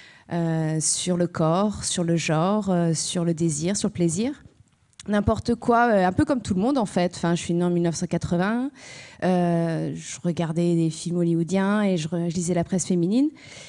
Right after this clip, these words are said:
Et on m'a, on m'a ra-, vraiment raconté nimp-, on m'a raconté n'importe quoi sur ce qu'était un corps désirable, qui devait forcément être jeune, mince, lisse,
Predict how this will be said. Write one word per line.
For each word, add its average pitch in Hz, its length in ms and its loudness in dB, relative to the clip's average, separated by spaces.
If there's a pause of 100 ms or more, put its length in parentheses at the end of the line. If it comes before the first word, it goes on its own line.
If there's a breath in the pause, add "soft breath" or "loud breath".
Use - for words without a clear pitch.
(160 loud breath)
Et 254 140 2
on 262 100 0
m'a, 196 120 2
on 185 280 2
m'a 180 140 2
ra-, 185 180 0
vraiment 180 240 -2
raconté 214 400 -2
nimp-, 190 320 -2
on - 20 -4
m'a 151 140 -2
raconté 165 400 -4
n'importe 175 380 -2
quoi 185 200 -2
sur 170 320 -2
ce - 80 -4
qu'était 170 220 -2
un 160 80 0
corps 165 180 0
désirable, 160 560 -2
qui - 140 -12
devait 165 260 -2
forcément 170 580 -4
être 165 460 -2
jeune, 175 480 2
mince, 170 400 0
lisse, 170 580 0